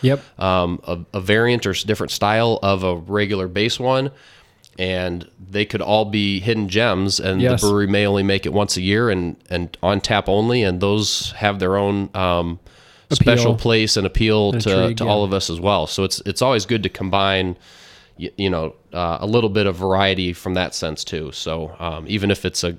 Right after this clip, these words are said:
Speaker 2: a random one you saw, you found on the shelf, or, you know, if you, you got, uh,
Speaker 1: Yeah.
Speaker 2: one from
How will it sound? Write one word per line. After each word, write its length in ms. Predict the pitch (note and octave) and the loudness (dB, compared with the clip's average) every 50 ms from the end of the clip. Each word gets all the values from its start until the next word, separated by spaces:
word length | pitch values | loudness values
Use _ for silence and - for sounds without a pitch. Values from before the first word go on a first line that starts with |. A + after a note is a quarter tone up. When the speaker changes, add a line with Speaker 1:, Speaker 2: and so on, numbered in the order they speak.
| - | -6
Speaker 2:
a 80 | - F#2+ | -6 -2
random 360 | F#2 G2+ G#2 G#2 G2+ G2 F#2+ | 0 2 2 2 2 2 2
one 200 | F#2 F#2+ F#2+ F#2 | 0 0 0 0
you 60 | F2+ | 0
saw, 320 | - - - G2 F#2+ F#2+ - - | -2 0 0 0 0 -2 -2 -6
you 100 | - F#2 | -8 -6
found 220 | - - G2 F#2+ F#2 | -2 0 0 0 0
on 80 | F2+ | -2
the 60 | E2+ | -4
shelf, 440 | E2 - - A2 A2 A2+ A#2 - - | -4 0 2 2 2 2 0 -2 -4
or, 220 | F#2 F2 E2+ E2+ - _ _ - - - _ - - - - - - _ _ | -4 -4 -4 -6 -10 _ _ -20 -20 -20 _ -20 -20 -20 -20 -20 -20 _ _
you 80 | D2+ E2 | -6 -4
know, 100 | E2+ F2 | -4 -4
if 160 | E2 - - | -6 -8 -10
you, 160 | D#2 E2+ - - | -12 -12 -12 -12
you 160 | C#2+ C#2+ F2 | -12 -12 -6
got, 440 | E2 F#2 G2 F#2+ F#2 F2+ E2+ - - | -2 2 2 4 4 2 0 -2 -4
uh, 200 | F2+ E2+ E2+ D#2+ - | -2 0 2 2 2
Speaker 1:
Yeah. 200 | B2+ A#2 G#2+ G2+ - - _ _ _ _ _ _ _ _ _ _ _ _ _ - - - - | 2 0 -2 -6 -10 -16 _ _ _ _ _ _ _ _ _ _ _ _ _ -16 -16 -10 -4
Speaker 2:
one 340 | A2 G2 G2+ G#2 G#2 G#2 G2 | 0 2 4 4 4 2 0
from 600 | - - G#2+ G2+ F#2+ F#2+ F#2+ G2 F#2+ F#2+ F2+ | 0 0 0 2 2 4 2 2 0 -2 -4